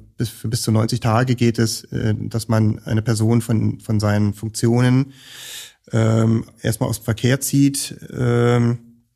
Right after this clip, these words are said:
und das zwar als vor-, als provisorische Maßnahme. Ähm, also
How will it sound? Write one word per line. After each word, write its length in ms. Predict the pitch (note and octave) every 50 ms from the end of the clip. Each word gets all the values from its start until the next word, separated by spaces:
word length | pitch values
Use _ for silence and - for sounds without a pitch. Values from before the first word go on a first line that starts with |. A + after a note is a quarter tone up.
| _ _ _ _ _
und 220 | - C3 A2+ A2
das 100 | B2 -
zwar 220 | - - B2 A2 A2+
als 160 | A#2 - -
vor-, 240 | - B2+ A#2+ B2+ -
als 180 | A#2 A2 - -
provisorische 480 | - B2 B2 A#2 A#2+ A#2+ A#2+ A2 A#2+
Maßnahme. 520 | B2+ B2 B2 A#2+ - A2 G2 G2+ G#2+ G2+ - - _ _ _ _ _ _ _ -
Ähm, 360 | E3 - A2+ A2+ A2+ G#2+ -
also 260 | - - A2 G#2+ A2